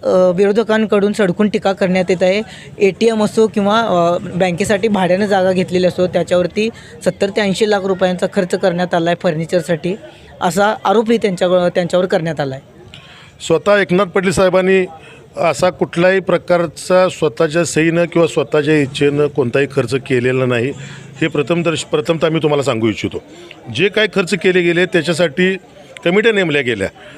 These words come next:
Speaker 2: प्रत्येकाला तीन त्रिसदस्यीय कमिटी नेमली गेली आणि त्या कमिटीच्या माध्यमातून ते पैसे खर्च केले गेले. आता एक शाखा काढायची म्हटलं तर त्याला स्ट्रॉंग रूम आली, त्याच्यासाठी लागणारा आज हायफाय आहे.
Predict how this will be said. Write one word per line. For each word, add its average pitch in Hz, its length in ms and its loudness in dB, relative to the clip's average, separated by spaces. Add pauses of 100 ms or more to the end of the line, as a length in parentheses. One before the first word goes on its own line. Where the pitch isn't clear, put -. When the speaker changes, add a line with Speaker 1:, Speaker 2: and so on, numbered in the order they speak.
(240)
Speaker 2:
प्रत्येकाला 185 680 2
तीन 190 280 -2
त्रिसदस्यीय 185 800 0
कमिटी 175 200 2
नेमली 160 260 0
गेली 151 180 0
आणि 156 220 0
त्या - 400 -4
कमिटीच्या 185 420 0
माध्यमातून 185 560 2
ते 190 100 -2
पैसे 170 340 0
खर्च 131 180 0
केले 120 180 -2
गेले. 104 240 -2 (500)
आता 196 220 0
एक 196 180 2
शाखा 214 260 -2
काढायची 208 340 0
म्हटलं 202 360 2 (100)
तर 214 80 2
त्याला 202 340 2
स्ट्रॉंग 190 300 0
रूम 190 200 2
आली, 180 220 2
त्याच्यासाठी 185 840 0
लागणारा 180 480 4
आज 175 100 0
हायफाय 156 380 2
आहे. 175 120 4